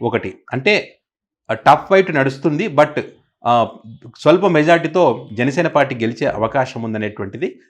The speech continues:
ఈ పోస్ట్ యొక్క సారాంశం. ఇక అనకాపల్లిలో కూడా ఖచ్చితంగా జనసేన పార్టీ గెలుస్తుందనేటువంటిది, ఆ, వీళ్ళు చెప్తున్నటువంటి పరిస్థితి ఉంది. అదేవిధంగా నరసాపురం కూడా ఖచ్చితంగా జనసేన పార్టీ గెలుస్తుందంటున్నారు. తాడేపల్లిగూడెం కూడా ఖచ్చితంగా జనసేన పార్టీ గెలుస్తుందని చెప్తున్నారు.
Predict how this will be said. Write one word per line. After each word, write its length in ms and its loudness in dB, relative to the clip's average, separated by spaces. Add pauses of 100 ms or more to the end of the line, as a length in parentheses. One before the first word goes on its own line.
(120)
ఈ 40 -6
పోస్ట్ 320 -8
యొక్క 160 -8
సారాంశం. 560 -8 (300)
ఇక 100 -4
అనకాపల్లిలో 600 4
కూడా 180 -2
ఖచ్చితంగా 760 -4
జనసేన 380 -4
పార్టీ 260 -4
గెలుస్తుందనేటువంటిది, 1120 -6 (320)
ఆ, 260 0
వీళ్ళు 280 -4
చెప్తున్నటువంటి 500 -6
పరిస్థితి 420 -10
ఉంది. 220 -12 (260)
అదేవిధంగా 360 4
నరసాపురం 640 2
కూడా 180 0
ఖచ్చితంగా 420 -4
జనసేన 380 -4
పార్టీ 280 -4
గెలుస్తుందంటున్నారు. 800 -10 (260)
తాడేపల్లిగూడెం 840 4
కూడా 160 -4
ఖచ్చితంగా 520 -6
జనసేన 360 -6
పార్టీ 300 -6
గెలుస్తుందని 440 -6
చెప్తున్నారు. 420 -10